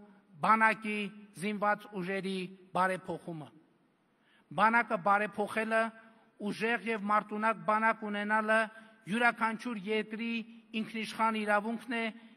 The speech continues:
և մենք շարունակելու ենք գնալ այդ ճանապարհով։ Ուժեղ և մարտունակ բանակը Հայաստանի Հանրապետության ինքնիշխանությունը, տարածքային ամբողջականությունը,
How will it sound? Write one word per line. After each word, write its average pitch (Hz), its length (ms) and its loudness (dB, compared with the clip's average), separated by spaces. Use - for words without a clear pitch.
և 208 160 0
մենք 220 320 -2
շարունակելու 226 800 2
ենք 208 180 -6
գնալ 214 300 2
այդ 196 120 0
ճանապարհով։ 165 640 -6
Ուժեղ 208 520 -4
և 214 220 0
մարտունակ 220 560 2
բանակը 220 480 2
Հայաստանի 226 640 4
Հանրապետության 220 840 0
ինքնիշխանությունը, 220 1000 -4
տարածքային 220 640 2
ամբողջականությունը, 208 1160 -2